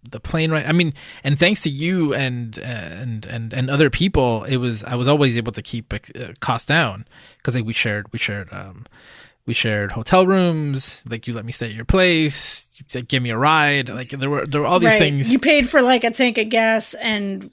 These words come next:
Speaker 2: we ate peanut butter and jelly every day <laughs> for lunch.
Speaker 1: Yeah, yeah. Like, we make
Speaker 2: <laughs> And
Speaker 1: it
Speaker 2: then
Speaker 1: work, but
Speaker 2: splurge on dinner, right? Like,
Speaker 1: Yeah, but I was
Speaker 2: yeah.
Speaker 1: still crossing the country, right? I mean,
Speaker 2: Mm-hmm.
Speaker 1: I, I guess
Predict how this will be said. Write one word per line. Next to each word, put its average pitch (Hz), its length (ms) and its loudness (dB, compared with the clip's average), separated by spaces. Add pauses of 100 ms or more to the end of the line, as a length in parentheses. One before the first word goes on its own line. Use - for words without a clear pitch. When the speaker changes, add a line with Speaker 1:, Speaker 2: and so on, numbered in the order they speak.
(160)
Speaker 2:
we 226 240 -4
ate 240 240 0
peanut 311 320 -4
butter 254 220 0
and 226 160 -2
jelly 262 400 -2
every 190 220 -6
day - 120 2
<laughs> - 100 -16
for - 360 4
lunch. 240 500 4
Speaker 1:
Yeah, 180 300 6
yeah. 151 220 6
Like, 330 300 6
we 180 100 6
make 226 140 8
Speaker 2:
<laughs> 311 40 6
And 285 40 10
Speaker 1:
it - 20 8
Speaker 2:
then 302 120 10
Speaker 1:
work, - 100 4
but - 120 4
Speaker 2:
splurge 302 300 8
on 254 200 8
dinner, 202 360 4
right? 226 360 6
Like, 226 220 4
Speaker 1:
Yeah, 139 360 4
but 147 120 4
I 156 40 6
was 160 140 6
Speaker 2:
yeah. - 40 4
Speaker 1:
still 254 160 8
crossing - 420 2
the 110 80 -2
country, 160 320 0
right? 131 260 2
I 123 60 0
mean, 117 260 -4
Speaker 2:
Mm-hmm. 339 320 2 (120)
Speaker 1:
I, 120 180 -6 (160)
I 127 100 -10
guess - 560 -2